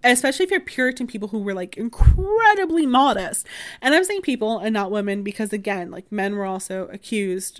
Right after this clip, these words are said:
of being witches. I'm a feminist, but, like, I believe in history and, like, the true story that needs to be told. Most of them were women, but there were still men.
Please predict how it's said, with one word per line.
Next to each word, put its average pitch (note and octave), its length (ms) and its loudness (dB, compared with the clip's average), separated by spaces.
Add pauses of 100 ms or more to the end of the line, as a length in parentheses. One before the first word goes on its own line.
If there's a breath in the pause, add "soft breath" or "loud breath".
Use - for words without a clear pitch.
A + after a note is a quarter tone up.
of G3 300 -8
being F3+ 300 -6
witches. F#3 420 -14
I'm A3+ 220 0
a B3+ 40 -2
feminist, G3 600 -6
but, F#3+ 120 -2
like, F#3 360 -6
I G3 560 0 (600)
believe B3+ 520 6
in A#3+ 100 -2
history G#3+ 560 -4
and, F#3+ 180 -6
like, G3 220 -8
the G3 120 -4
true G#3+ 280 -4
story F#3+ 600 -2 (340 loud breath)
that G3 260 4
needs F3+ 520 -4
to - 180 -6
be G3 160 -8
told. - 640 0 (920 soft breath)
Most G#3 460 2
of A3 80 -2
them A3 200 0
were A3 140 0
women, A3 560 -2 (260)
but G3+ 140 -4
there G3 160 2
were F#3+ 140 0
still F#3 420 -4
men. E3 440 -6